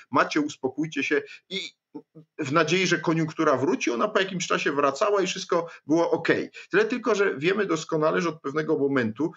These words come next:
zaczęto się przyglądać na przykład jakości tego węgla. I co się okazało? No, że ten nasz węgiel, choć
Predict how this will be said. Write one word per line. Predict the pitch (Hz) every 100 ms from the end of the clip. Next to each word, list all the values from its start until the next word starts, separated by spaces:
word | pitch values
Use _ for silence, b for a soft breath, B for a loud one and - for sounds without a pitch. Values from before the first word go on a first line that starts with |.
| B
zaczęto | 127 139 170 180
się | -
przyglądać | - 135 147 160
na | 160
przykład | 156 160 156
jakości | 156 180 160 - 101
tego | 101 95 92
węgla. | 87 - - - B
I | 113
co | 151
się | 185 175
okazało? | 160 160 123 117 101 120
No, | 156 160
że | 180
ten | 180 165
nasz | 156 156
węgiel, | 147 147 123 127 151
choć | 143 -